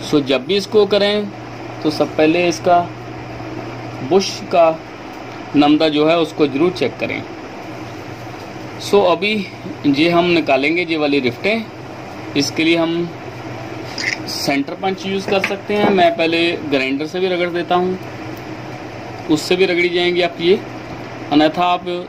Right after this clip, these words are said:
सेंटर पंच हमारे सब भाई के पास होता है। जितने भी नॉर्मल मैकेनिक, जितने भी हम मैकेनिक लोग हैं,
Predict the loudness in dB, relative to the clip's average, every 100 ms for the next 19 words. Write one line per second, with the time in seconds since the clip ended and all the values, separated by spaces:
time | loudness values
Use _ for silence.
0 | -12 -6 -2 0 0 0 0 2 4 4
1 | 4 2 2 2 2 0 -2 0 0 0
2 | 0 0 -2 -2 -8 -8 -8 -4 -2 -2
3 | -6 -14 -18 -18 -16 -16 -10 -6 -2 -2
4 | 2 2 2 0 -6 -14 -14 -12 -12 -12
5 | -12 -14 -14 -14 -2 4 6 6 6 6
6 | 2 -4 -12 -12 -2 2 4 4 2 0
7 | 0 2 2 4 4 6 6 6 2 2
8 | 2 2 0